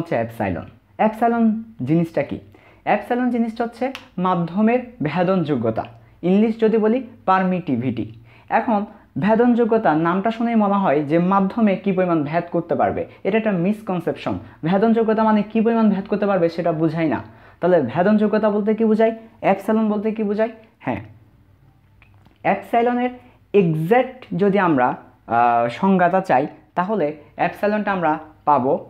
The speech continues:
ক্যাপাসিটরে। ক্যাপাসিটরে ইলেকট্রিক ডিসপ্লেসমেন্ট ভেক্টরের মধ্যে এপসাইলনটা এক্স্যাক্ট ডেফিনিশন পাওয়া যায়। তবে আমি মোটামুটি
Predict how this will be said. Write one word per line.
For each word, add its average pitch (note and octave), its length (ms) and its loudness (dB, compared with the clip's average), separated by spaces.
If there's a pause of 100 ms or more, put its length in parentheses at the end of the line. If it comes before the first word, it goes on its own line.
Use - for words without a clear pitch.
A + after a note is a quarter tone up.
(160)
ক্যাপাসিটরে। G3+ 600 0 (160)
ক্যাপাসিটরে G3 540 0 (160)
ইলেকট্রিক G#3 360 0 (120)
ডিসপ্লেসমেন্ট F#3 640 -2
ভেক্টরের E3+ 380 0
মধ্যে C3+ 200 -2 (260)
এপসাইলনটা D3+ 440 0 (420)
এক্স্যাক্ট D#3 360 -2
ডেফিনিশন D#3 380 -4 (100)
পাওয়া C#3+ 200 0
যায়। A#2 140 0 (280)
তবে G3+ 180 2 (120)
আমি A3 140 2 (200)
মোটামুটি F#3 340 0